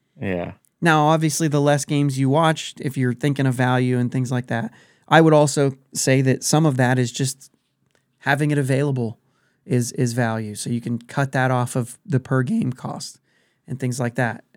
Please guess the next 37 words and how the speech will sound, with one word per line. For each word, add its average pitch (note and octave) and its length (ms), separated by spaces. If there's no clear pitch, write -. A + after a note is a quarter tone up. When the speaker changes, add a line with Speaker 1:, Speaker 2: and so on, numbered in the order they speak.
Speaker 2:
It's C3+ 180
available C3+ 400
after F3 260
the C3 80
game, B2+ 220
too. E3+ 180
You A#2 160
can C3 100
watch C#3 220
it D3+ 60
anytime. F3 460
Speaker 1:
Yeah. G2 240
Speaker 2:
You C3+ 100
can C3 80
watch, C3 400
I - 60
mean, C#3 160
it B2+ 80
depends C#3+ 280
on C#3 100
if B2+ 100
you C3+ 60
get B2+ 120
just C3 240
the B2 60
team E3+ 260
deal D3 240
or C3+ 220
the A#2 160
whole D#3+ 200
thing, C#3+ 300
and A#2+ 160
you've A#2 140
got A#2 200
all B2 140
these C3 200
things. C3 180